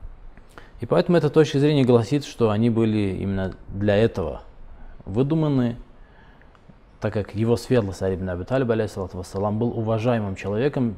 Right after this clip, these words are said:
в мусульманском мире, в том числе, в том числе, не в первую очередь, но в, в том числе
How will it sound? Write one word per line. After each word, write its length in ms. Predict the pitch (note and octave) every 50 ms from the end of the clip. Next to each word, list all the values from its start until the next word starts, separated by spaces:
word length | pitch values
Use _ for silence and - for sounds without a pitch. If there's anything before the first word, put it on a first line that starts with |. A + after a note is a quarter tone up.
| F2 E2+
в 60 | G#2
мусульманском 520 | A2 G2+ - A#2 A#2 A#2 A#2 A2+ - A2+
мире, 340 | A2+ A#2 A2+ A2 G2+ G2 G2 - - - - - - - - - - - - - - - - - - - - - - - -
в 120 | - -
том 320 | - - F#3 G3+ G#3+ G#3+ G3+
числе, 560 | G#3 - B2+ - - - G#2+ F#2+ E2 - - - - - - - - - - -
в 80 | -
том 200 | - B2 A#2 G#2
числе, 400 | - - F2+ - - - F2 - -
не 140 | G#2+ A#2 A#2
в 80 | -
первую 340 | - - E3 F#3 F#3 D#3 C3+
очередь, 400 | A#2+ A2 G2+ - G2 F#2 F#2 -
но 140 | A2+ A2 G#2+
в, 120 | G2+ G2+ - - -
в 120 | - -
том 200 | - C3+ B2 A2
числе 520 | - - G2+ - - C3 C#3 E3 F3+ F3+